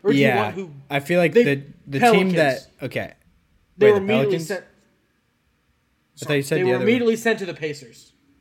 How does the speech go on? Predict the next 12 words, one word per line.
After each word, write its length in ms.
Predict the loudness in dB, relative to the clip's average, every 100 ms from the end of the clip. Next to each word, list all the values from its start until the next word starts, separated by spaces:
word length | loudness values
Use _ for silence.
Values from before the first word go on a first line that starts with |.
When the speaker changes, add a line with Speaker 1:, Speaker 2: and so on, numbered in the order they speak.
| -12
Speaker 2:
Oh, 200 | -10 -10 _ -20
okay. 300 | -14 -14 -16 _ _ _ _ _ _ _ _ _ _ _ -20 -20 _ _ _ _ _ _ _ _ _ _ _ _ _ _ _ _ _ _ _
Pacers 720 | -10 -8 -8 -10 -12 -14 -18 _ _
from 320 | -12 -12 -12
Xavier. 640 | -10 -10 -8 -10 -10 -10 _ _ _ _ _ _ _ _ _ _ _ _ _ _ _ _ _ _ _
Edmund 400 | -8 -6 -4 -6
Sumner. 500 | -8 -10 -8 -10 -14 -20 _ _ _ _ -16
Speaker 1:
Yeah. 300 | -12 -12 -14 _ _ _ _ _ _ _ _ _ _ _ _ _ _ -20
Speaker 2:
Okay, 160 | -14 -10
that 260 | -8 -8
Speaker 1:
Edmund 260 | -10 -16 -16
Sumner. 540 | -12 -10 -10 -14 -16